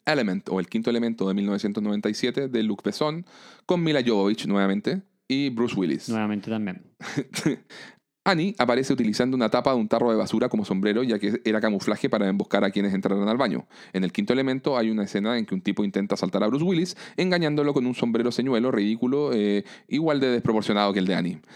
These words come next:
Speaker 1: Revisé la escena, fíjate, y también me parece que bastante rebuscada la referencia, pero
Speaker 2: <laughs>
Speaker 1: nuevamente es como podría ser, y por eso, bueno, de nuevo,
Speaker 2: Hay un
Speaker 1: se
Speaker 2: leve
Speaker 1: celebra,
Speaker 2: aire.
Speaker 1: hay un aire, y se celebra esto de, de al final ir a los tropos.
Speaker 2: Battle Royale, película del dos mil,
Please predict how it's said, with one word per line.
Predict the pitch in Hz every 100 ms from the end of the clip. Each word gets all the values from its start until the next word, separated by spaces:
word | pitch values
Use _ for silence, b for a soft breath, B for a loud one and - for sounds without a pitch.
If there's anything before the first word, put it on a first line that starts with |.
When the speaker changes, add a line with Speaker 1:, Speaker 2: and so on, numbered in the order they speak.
| B -
Speaker 1:
Revisé | 107 107 156
la | 147
escena, | 156 107
fíjate, | 101 95 104
y | 98 101
también | 110 107 120
me | 139
parece | 135 139 139
que | 143 120 117 139 -
bastante | - - 160 -
rebuscada | 135 123 131
la | 131
referencia, | 127 143 175 175
pero | 170 170 165
Speaker 2:
<laughs> |
Speaker 1:
nuevamente | 175 180 180 170
es |
como | - 165 B B B
podría | 160 175 180 165
ser, | 170 151
y |
por | 147
eso, | 156 160 156
bueno, | 151 131
de |
nuevo, | 135 135
Speaker 2:
Hay | 143
un |
Speaker 1:
se | 139
Speaker 2:
leve | 147 139
Speaker 1:
celebra, | 107 107 107
Speaker 2:
aire. | 101
Speaker 1:
hay | 131 127
un | 104
aire, | 101 101
y | 101
se |
celebra | 95 113 113 107
esto | - 104 101
de, | 98 B B -
de | 104
al |
final | 98 104 104
ir | 101
a | 101
los | 95 _
tropos. | - 98 - - _ _ _ _ _ _ _ _ _ -
Speaker 2:
Battle | 123 147 180 180 180 170
Royale, | 147 143 139 156 113 101 -
película | 104 110 110 107
del | 104
dos | 110
mil, | 107 147 180 254